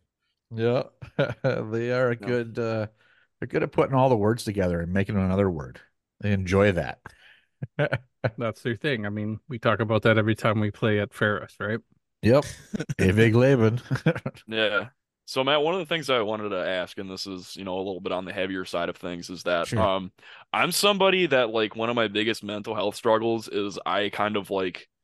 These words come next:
Speaker 2: struggle with my own mortality and what the end is life like. And, like, it sounds like your buddy had such a, like, really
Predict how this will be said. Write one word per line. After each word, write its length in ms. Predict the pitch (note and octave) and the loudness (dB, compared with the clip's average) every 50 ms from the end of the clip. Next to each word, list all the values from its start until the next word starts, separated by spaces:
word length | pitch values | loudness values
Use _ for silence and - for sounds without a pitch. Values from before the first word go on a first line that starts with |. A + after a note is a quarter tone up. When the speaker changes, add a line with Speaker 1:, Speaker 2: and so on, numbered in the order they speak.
| _ _ _ | _ _ _
Speaker 2:
struggle 500 | - - - - - A2 G#2+ G#2+ A2+ A2 | -14 -12 -12 -6 -2 0 2 2 2 2
with 160 | A2+ A2 G#2 G2+ | 0 0 0 0
my 140 | F#2+ G2 | -2 -2
own 160 | G2 G2+ G2+ G#2 | -2 -2 -4 -4
mortality 680 | G2 G2 G2 F#2+ - G2 F#2 F#2 F#2+ G2 G2+ G2 F#2+ | -4 -4 -6 -4 -4 -2 0 0 0 2 2 0 0
and 120 | F#2+ F#2+ F#2 | -2 -2 -4
what 160 | F#2+ G2 - | -4 -4 -4
the 160 | A2 G2 D#2 | -4 -4 -4
end 180 | C#2 D#2 F#2 G#2+ | -6 -6 -8 -8
is 140 | G#2+ - | -6 -2
life 360 | A2 G2+ G#2 A2+ A#2 - - - _ _ _ _ _ _ _ | 0 2 2 2 0 -2 -6 -16 _ _ _ _ _ _ _
like. 320 | - A2+ A#2 A#2 A#2 - - G2+ | -2 0 0 0 -2 -4 -8 -8
And, 160 | G2+ F#2+ G2+ | -8 -8 -6
like, 300 | F2 G2+ G2+ F#2+ - - _ _ _ _ _ _ _ _ - | -6 -6 -6 -6 -8 -14 _ _ _ _ _ _ _ _ -6
it 140 | - A2 - | -6 -4 -2
sounds 260 | - B2 C3+ C#3 C#3 | 0 0 0 2 2
like 160 | D3+ C#3 - | 0 0 2
your 140 | C#3 B2+ A2 | 0 0 0
buddy 320 | G2+ G2 G2+ A2 A2 G#2+ | 0 0 0 0 0 -2
had 240 | G#2+ G2 G2+ G2 - | -2 -4 -4 -4 -4
such 260 | - - G#2+ G2+ - | -4 -4 -4 -2 -2
a, 140 | A2+ G2+ F#2+ | -4 -4 -2
like, 260 | F#2+ F#2+ F#2+ F#2 - - | -2 -4 -6 -6 -8 -8
really 540 | F#2 G#2 G2+ G2 G#2 G2 F#2 F2 F#2 - | -6 -4 -2 -2 -2 -2 -2 -4 -6 -10